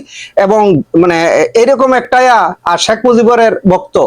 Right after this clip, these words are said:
নিজের বাহের নাম নাই, পরের বাপ লইয়া চিৎকার করে। অথচ যে, যে আমাদের, এ, প্রেসিডেন্ট জিয়াউর রহমান নিয়া যে দলে এইরকম অশ্লীল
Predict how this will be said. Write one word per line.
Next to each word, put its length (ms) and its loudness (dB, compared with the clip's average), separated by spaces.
নিজের 400 2
বাহের 300 2
নাম 200 2
নাই, 160 2
পরের 260 0
বাপ 200 0
লইয়া 220 2
চিৎকার 260 -2
করে। 200 2
অথচ 220 0
যে, 160 2
যে 220 2
আমাদের, 400 0
এ, 20 4
প্রেসিডেন্ট 420 0
জিয়াউর 260 2
রহমান 200 0
নিয়া 200 2
যে 200 0
দলে 280 2
এইরকম 440 0
অশ্লীল 340 0